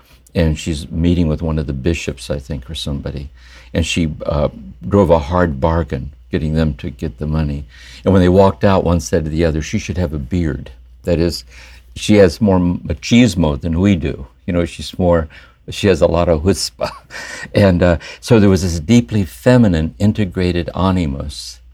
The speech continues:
about her. And there's that balance for all of us, you know, the, the integration of the anima and animus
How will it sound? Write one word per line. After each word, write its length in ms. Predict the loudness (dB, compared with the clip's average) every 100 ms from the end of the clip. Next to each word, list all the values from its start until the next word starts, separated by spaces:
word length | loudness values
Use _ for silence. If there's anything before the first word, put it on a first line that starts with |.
| -20 _ -10
about 340 | -4 -4 -4
her. 280 | -10 -16 -18 -20 -20 -20 -20 _ -12
And 380 | -2 0 2 0 -2
there's 180 | -2 2
that 180 | 4
balance 360 | 4 4 4 4
for 160 | 0 0
all 280 | 4 4 4
of 140 | 0
us, 320 | -6 -10 -10
you 80 | -6
know, 120 | -4
the, 200 | -2 -4
the 240 | -4 -6 -2
integration 760 | -2 -2 -2 2 2 0 -8 -4
of 60 |
the 60 | 0
anima 360 | 2 2 0 0
and 140 | -2
animus 720 | -2 0 0 -2 -4 -8 -14